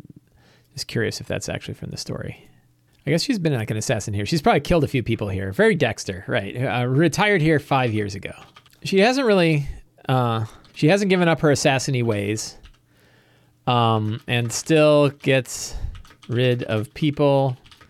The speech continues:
who cause her, um, problems. I think that she will be, that's weird. I have a location one.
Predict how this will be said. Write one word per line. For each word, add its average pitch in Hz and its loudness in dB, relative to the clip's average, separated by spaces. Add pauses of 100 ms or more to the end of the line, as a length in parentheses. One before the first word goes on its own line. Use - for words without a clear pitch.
(260)
who 123 -2
cause 110 -4 (420)
her, 107 -2 (440)
um, 104 -6 (640)
problems. - -10 (460)
I 139 2
think 208 -2
that 139 2
she - -2
will 165 2
be, 120 0 (400)
that's 156 -6
weird. 101 -6
I 104 -2
have 104 -4
a 104 -4
location 104 -8
one. - -16